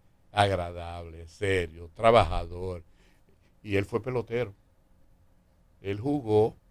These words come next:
en las ligas negras de Estados Unidos con un señor llamado Alex Pompey, que era el scout de los Gigantes para esa época, y el señor Horacio Martínez era lo que llaman aquí bird dog,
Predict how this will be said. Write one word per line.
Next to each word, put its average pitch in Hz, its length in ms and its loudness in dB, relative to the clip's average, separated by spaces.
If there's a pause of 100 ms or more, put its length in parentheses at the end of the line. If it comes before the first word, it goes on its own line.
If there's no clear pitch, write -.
(800)
en 104 140 -12
las 98 160 0
ligas 107 340 -12
negras 95 400 -14 (300)
de 85 60 -20
Estados 95 260 -8
Unidos 87 320 -18 (960)
con 92 140 -10
un 104 60 -14
señor 107 360 -8
llamado 101 480 -6 (580)
Alex 117 520 2
Pompey, 82 460 -8 (1200)
que 95 220 -2
era 120 180 6
el 110 220 2
scout 127 420 6
de 143 80 -6
los 131 120 -12
Gigantes 87 480 -10 (200)
para 85 160 -8
esa 92 240 -4
época, 82 380 -18 (500)
y 101 140 -8
el 92 60 -4
señor 87 260 -10
Horacio 113 280 0
Martínez 104 520 -10
era 107 160 0
lo 101 140 -10
que 92 140 -18
llaman 95 300 -8
aquí 98 400 -10
bird 107 300 0
dog, 78 240 -10